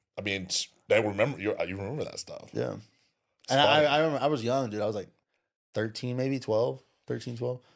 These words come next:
Speaker 2: But I, but yeah, it was like, I feel like people don't, like, I, I don't even rea-, I'm realizing this as an adult. It's like, your kids, like, right around, like, I would say, like, eight to, like,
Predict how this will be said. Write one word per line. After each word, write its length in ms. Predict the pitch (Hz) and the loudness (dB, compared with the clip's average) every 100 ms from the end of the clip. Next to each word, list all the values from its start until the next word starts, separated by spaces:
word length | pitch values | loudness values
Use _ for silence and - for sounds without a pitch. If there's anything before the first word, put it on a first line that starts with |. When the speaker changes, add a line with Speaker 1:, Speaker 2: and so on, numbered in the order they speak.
| _ _ - | _ _ 4
Speaker 2:
But 100 | 143 | 6
I, 160 | 156 151 | 6 2
but 180 | 139 139 | 0 4
yeah, 200 | 165 127 | 4 4
it 80 | 139 | 2
was 140 | 139 | 4
like, 240 | 143 123 - _ _ _ _ _ _ _ _ _ - | 4 2 -2 _ _ _ _ _ _ _ _ _ 0
I 60 | 135 | 2
feel 140 | 180 | 6
like 140 | 196 170 | 4 4
people 200 | 175 165 | 2 4
don't, 240 | 160 147 | 4 4
like, 260 | 143 131 - _ _ _ | 2 0 -2 _ _ _
I, 320 | 131 156 143 | 4 6 6
I 20 | 170 | 4
don't 140 | 190 | 4
even 160 | 160 135 | 0 2
rea-, 120 | 139 - _ - | 0 -2 _ 4
I'm 240 | 147 170 | 4 6
realizing 480 | 160 156 135 127 131 | 4 4 4 -2 -2
this 220 | 127 - | -2 -4
as 220 | - 117 | -2 0
an 40 | 113 | 0
adult. 340 | 107 127 113 | 4 4 4
It's 120 | 113 117 | 2 -2
like, 220 | 113 - _ _ _ _ _ _ _ - | -2 -4 _ _ _ _ _ _ _ -2
your 160 | 131 | 0
kids, 420 | 131 - 190 220 151 | 0 0 2 2 4
like, 240 | 135 - | 2 2
right 240 | 131 147 | 4 4
around, 320 | 185 170 165 160 | 4 2 2 2
like, 140 | 127 | 2
I 100 | 131 | 2
would 160 | 175 165 | 2 2
say, 140 | 139 | 0
like, 260 | 113 107 - | 0 -2 -6
eight 240 | 143 147 147 | -2 0 0
to, 120 | 147 | 0
like, 240 | 123 107 | 2 0